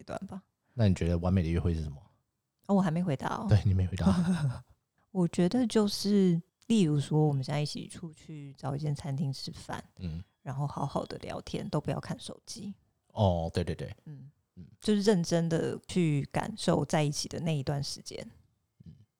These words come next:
Speaker 1: 也没有一定要干嘛哦，你有可能，也有可能是我们一起随便吃个路边摊也行。
Speaker 2: 哦，对。
Speaker 1: 但是就是好好说话或是聊天，不要分心。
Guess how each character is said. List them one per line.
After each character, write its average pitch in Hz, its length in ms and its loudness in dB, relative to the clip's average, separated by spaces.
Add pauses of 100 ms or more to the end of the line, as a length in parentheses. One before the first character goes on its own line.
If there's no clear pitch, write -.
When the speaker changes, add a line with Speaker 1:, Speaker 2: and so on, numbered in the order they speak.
(240)
Speaker 1:
也 175 120 -2
没 226 120 6
有 220 80 6
一 - 40 2
定 196 120 4
要 175 100 6
干 175 180 -2
嘛 - 220 -8
哦， - 160 -4
你 185 120 4
有 220 140 8
可 214 140 2
能， 151 300 0
也 180 100 4
有 240 100 8
可 233 120 2
能 151 120 2
是 156 140 2
我 175 140 4
们 143 260 -2
一 170 80 -2
起 - 640 -6
随 - 200 -4
便 170 160 2
吃 - 160 -2
个 151 80 0
路 160 120 0
边 147 220 -4
摊 135 260 -8
也 139 120 -8
行。 - 260 -20 (300)
Speaker 2:
哦， 85 200 0
对。 87 220 4 (220)
Speaker 1:
但 180 120 4
是 196 60 4
就 180 100 4
是 175 60 4
好 156 160 2
好 233 140 -2
说 147 240 -4
话 147 180 -4 (100)
或 170 140 -4
是 143 220 -4
聊 147 220 -4
天， 143 600 -6 (580)
不 165 140 -6
要 160 300 4
分 151 280 -2
心。 143 420 -6